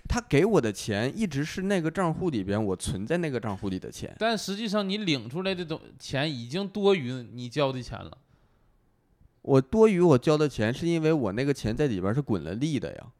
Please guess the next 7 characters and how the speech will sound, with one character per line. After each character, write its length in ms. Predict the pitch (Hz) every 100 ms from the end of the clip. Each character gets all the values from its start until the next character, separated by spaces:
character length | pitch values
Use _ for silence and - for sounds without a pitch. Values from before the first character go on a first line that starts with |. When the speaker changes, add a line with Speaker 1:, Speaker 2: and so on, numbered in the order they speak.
| _ _ - -
Speaker 1:
啊， 260 | 135 107 -
我 160 | 113 110
明 180 | 107
白 160 | 117 127
了。 220 | 92 - _ _ _ _
就 140 | 185 175
是 280 | 170 156